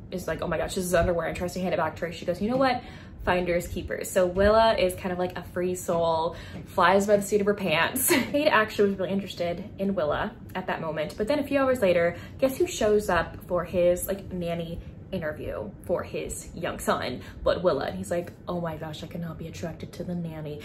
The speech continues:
He's, like, a gruff, grumpy cowboy rancher dude. It's actually so fun. I love both of these characters. They're really good. I obviously have to talk about Ice Planet Barbarians. I feel like it is hyped up, and I think it's worth it. Okay, I know a lot of people are like, "Blue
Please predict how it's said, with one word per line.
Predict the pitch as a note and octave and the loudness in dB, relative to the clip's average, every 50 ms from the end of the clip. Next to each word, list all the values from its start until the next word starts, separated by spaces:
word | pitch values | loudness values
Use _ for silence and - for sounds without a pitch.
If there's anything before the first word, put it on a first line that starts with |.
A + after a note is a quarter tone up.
| - - - | -14 -16 -8
He's, | - G#3 | -2 0
like, | G3+ F#3+ F#3+ | 0 2 2
a | F3 | 0
gruff, | F3 - G#3+ A3 A3 G#3+ G#3+ - - | 0 2 2 2 2 2 0 -4 -2
grumpy | - F#3+ F#3+ F#3+ F#3+ F#3 E3+ E3+ - - | 0 0 0 0 -2 -4 -4 -6 -8 -6
cowboy | - F3+ F3 F3 F3 F3+ E3+ | -2 0 0 0 2 0 0
rancher | E3 D#3+ D#3+ D#3+ E3 - E3 | 0 -4 -6 -8 -8 -8 -8
dude. | D#3+ D3+ D#3 - - D#2 - - | -6 -6 -6 -6 -4 -4 -6 -6
It's | - - - | -6 -6 -6
actually | B3+ - - - - | -6 -6 -6 -8 -8
so | - - G3+ G3+ | -8 -8 -8 -8
fun. | - - - - - E3 - | -8 -10 -10 -10 -10 -8 -4
I | G#3 G#3 | -2 -2
love | F#3+ F#3+ F#3 | -2 -2 0
both | - F3 F3 - | 0 0 0 0
of | - | -4
these | - - - | -8 -8 -4
characters. | - D#3+ - - C#3 C#3 F3+ G3 - | -4 -4 -4 -2 -2 -2 -2 -2 -2
They're | - F#3+ | 0 0
really | F#3 F3+ - - - | 0 2 2 0 2
good. | - - G#2 - - - - - - B3 | 2 2 2 2 2 2 2 0 0 0
I | B3 A#3+ | 0 0
obviously | C4 C#4 D#4 D4+ - | 0 0 0 -2 -4
have | E4 - | -4 -4
to | E4 | -6
talk | - - A#3 A#3 A#3 A#3+ - | -6 -4 -2 -2 -2 -2 -2
about | G#3 G3+ F#3+ F3 E3 E3 G3 G#3+ - - - - - - - - - - - - | -2 0 0 0 0 0 0 0 -2 -6 -12 -16 -18 -18 -18 -18 -16 -16 -12 -8
Ice | - A3+ - - - | -8 -6 -6 -6 -8
Planet | - - A#3+ A3+ G#3+ G3+ | -4 -2 0 2 2 2
Barbarians. | G3+ G3 F#3 F3+ F3 G3 F#3+ E3 E3+ - | 2 2 4 4 2 2 2 0 -2 -2
I | - B3+ | -2 -2
feel | C4+ - E4+ D#4 | 0 0 0 0
like | D4+ D4+ | 2 2
it | B3+ A#3+ | 2 0
is | C#4 - | 0 -2
hyped | - A#3 F#3 F3 - - | -4 -4 -4 -4 -4 -2
up, | E3+ F#3 A#3 - | -2 -2 0 0
and | A3 G3+ G3+ - | -2 -4 -4 -4
I | - D4 F4 G#3+ F#3+ | -2 0 2 2 2
think | - F#3+ F#3 F#3+ G#3+ A3+ - | 2 0 -2 -2 -4 0 2
it's | D4+ D4+ D4+ - - | 2 2 2 0 0
worth | D#4 D#4 D#4+ D4+ - | 0 0 0 0 0
it. | F3+ D#3+ - G3+ | -2 0 0 0
Okay, | G3+ A3+ | 0 0
I | G#3+ G#3+ | 0 0
know | G#3 G#3 G3+ | 2 2 2
a | G#3 | 2
lot | G#3+ G3+ | 2 0
of | G#3 | -2
people | A3+ A3 G#3+ G#3+ | -4 -4 -2 -2
are | G#3 | 0
like, | G3 F#3+ F#3 - - - - - - - - - - - - - - - | 0 0 0 -2 -6 -14 -18 -18 -18 -18 -16 -16 -16 -16 -16 -16 -14 -10
"Blue | - D#3+ E3+ F3 F3+ F#3+ F#3+ F#3 F#3 | -6 -4 -2 -2 -2 -2 -4 -6 -8